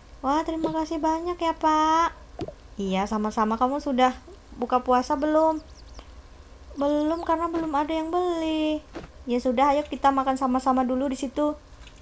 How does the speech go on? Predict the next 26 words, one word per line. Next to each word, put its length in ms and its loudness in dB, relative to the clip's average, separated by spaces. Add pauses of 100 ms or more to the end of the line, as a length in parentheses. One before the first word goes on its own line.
(1000)
Oh 240 -2
iya, 400 -2
terima 240 -2
kasih 400 -4 (320)
ya, 80 0
Pak. 560 0 (640)
Iya, 400 -2
sama-sama. 880 0 (3000)
Ayo 200 0
duduk 280 -4
situ 240 -4
dulu 240 0
yuk 240 4
sama 320 -4
aku. 420 -6 (1000)
Iya, 320 -2
terima 320 -2
kasih, 480 -6
Kak. 560 -2 (400)
Iya, 480 -4
taruh 240 0
di 80 0
bawah 240 2
dulu 160 0
aja 320 0
itu 560 -2